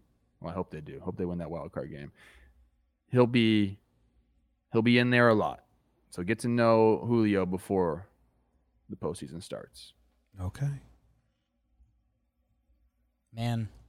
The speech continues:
Speaker 3: if they had the World Series in Los Angeles last year and he was doing what he was doing,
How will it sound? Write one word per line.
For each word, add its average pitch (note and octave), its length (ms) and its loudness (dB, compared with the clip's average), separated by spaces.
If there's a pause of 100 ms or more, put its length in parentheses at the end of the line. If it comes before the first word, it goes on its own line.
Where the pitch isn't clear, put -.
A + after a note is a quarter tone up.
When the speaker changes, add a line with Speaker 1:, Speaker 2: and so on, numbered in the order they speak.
(240)
Speaker 3:
if G#2+ 120 -14
they A#2+ 180 -2
had B2+ 180 -2
the A#2 100 -4
World A2+ 260 -4
Series A2+ 540 -4
in G#2+ 100 -6
Los G#2 280 -8
Angeles A2 480 -4
last A2+ 320 -4
year A#2 160 -4
and F#2+ 80 -8
he G2+ 120 -8
was G2+ 160 -8
doing G2+ 300 -8
what F#2+ 140 -10
he G#2 160 -10
was G2+ 160 -10
doing, G#2 420 -10